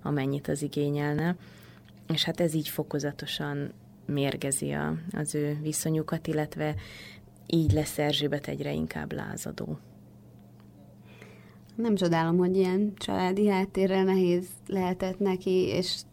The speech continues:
Speaker 2: aztán, amikor csak tehette, ö, tulajdonképpen elhagyta ezt az udvart, és, ö, elutazott. Beszéltünk már, ö, mm, az anyósról,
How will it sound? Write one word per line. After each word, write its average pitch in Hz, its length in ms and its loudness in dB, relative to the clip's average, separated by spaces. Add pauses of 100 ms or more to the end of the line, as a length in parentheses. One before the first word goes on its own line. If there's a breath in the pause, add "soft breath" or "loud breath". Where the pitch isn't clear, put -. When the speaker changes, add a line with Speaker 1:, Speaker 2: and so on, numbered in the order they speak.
Speaker 2:
aztán, 185 600 2 (120)
amikor 185 400 4
csak 190 240 -6
tehette, 185 640 -2 (640 loud breath)
ö, 185 300 0
tulajdonképpen 175 800 0
elhagyta 175 880 2
ezt 185 320 0
az 180 140 -4
udvart, 180 520 -2
és, 190 260 -2
ö, 185 280 -2 (120)
elutazott. 196 800 0 (440 loud breath)
Beszéltünk 180 760 4
már, 180 380 2
ö, 185 440 2 (480)
mm, 175 360 0 (180)
az 170 460 -2
anyósról, 180 1400 2